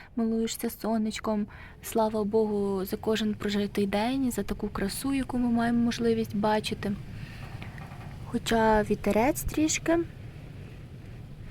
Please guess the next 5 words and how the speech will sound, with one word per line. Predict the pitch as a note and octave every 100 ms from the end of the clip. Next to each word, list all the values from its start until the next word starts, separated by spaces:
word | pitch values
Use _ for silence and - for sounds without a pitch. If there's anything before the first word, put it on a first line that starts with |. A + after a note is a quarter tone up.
| - - - - - - - - - -
Проте, | A3+ A3 A3+ A#3 B3+ C#4 - - - - - - - - - - - - - - - - - - - - - - - - - - - - - - -
незважаючи | C4 B3+ B3+ B3 B3+ B3 B3 B3
ні | A#3+ B3
на | G#3+
що, | G3+ - B3 B3+